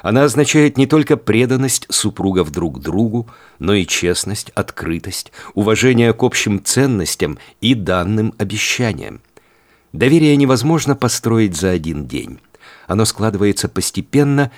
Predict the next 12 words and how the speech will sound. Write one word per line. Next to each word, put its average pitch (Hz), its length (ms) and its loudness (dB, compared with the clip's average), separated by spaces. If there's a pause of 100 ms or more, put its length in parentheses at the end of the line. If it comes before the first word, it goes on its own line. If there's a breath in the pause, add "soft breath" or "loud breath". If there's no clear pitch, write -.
(180 loud breath)
из 113 200 4
множества 117 640 0
небольших 92 560 -2
поступков. - 680 -10 (480 loud breath)
Когда 95 260 0
люди 95 260 2
умеют 92 420 2
быть 95 320 -2
искренними, - 640 -6 (180 loud breath)
выполнять 113 680 0
свои 82 260 -2
обещания 98 800 0